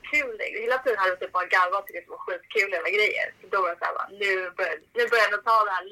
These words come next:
lite för långt." Ehm, men de så undersökte oss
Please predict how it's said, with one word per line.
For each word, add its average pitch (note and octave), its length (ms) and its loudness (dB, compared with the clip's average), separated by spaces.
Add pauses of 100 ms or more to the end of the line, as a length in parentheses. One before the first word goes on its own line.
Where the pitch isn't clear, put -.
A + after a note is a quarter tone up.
lite G3 360 -12
för F3 180 -6
långt." - 340 -12 (1160)
Ehm, F3+ 520 0 (1000)
men G#3+ 260 2
de G#3+ 320 6
så F#3 380 0
undersökte F#3 600 -2
oss F3+ 220 -4